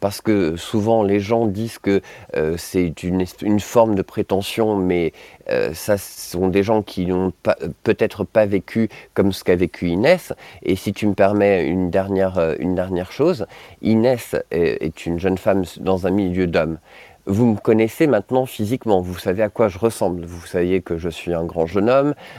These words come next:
euh, très filiforme, euh, euh, on peut me dire bonjour madame, bonjour monsieur, enfin ça peut être un petit peu... Euh, voilà, c'est mon côté androgyne, euh, qui peut, qui peut perturber les gens.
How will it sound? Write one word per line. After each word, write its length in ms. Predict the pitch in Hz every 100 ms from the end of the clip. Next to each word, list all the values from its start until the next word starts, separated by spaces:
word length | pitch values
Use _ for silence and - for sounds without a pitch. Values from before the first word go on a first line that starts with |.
| -
euh, 180 | - 87
très 220 | 82 -
filiforme, 720 | 95 65 85 98 - 117 117
euh, 300 | 95 90 78 78 - - -
euh, 180 | - 76 71 71 - - - - _ _ _
on 180 | 117 117
peut 140 | -
me 120 | 117
dire 140 | 107 104
bonjour 320 | 95 104 101
madame, 380 | 98 95 101 95
bonjour 300 | 92 92 92
monsieur, 640 | 95 95 - 123 127 120 101
enfin 380 | - 90 90 85
ça 200 | - 90
peut 120 | -
être 240 | 104 - 95
un 100 | 92
petit 160 | -
peu... 440 | 95 123 117 98 82
Euh, 120 | 82 76 _ _ _ _ _ _ -
voilà, 360 | 95 107 82 78
c'est 200 | - 85
mon 180 | 87 90
côté 300 | - 92 98
androgyne, 560 | 95 85 101 101 135 143 - - -
euh, 160 | 85 85
qui 180 | - -
peut, 380 | - 110 98 67
qui 140 | -
peut 180 | - 101
perturber 540 | 98 117 - 107 123
les 120 | 113 101
gens. 220 | 90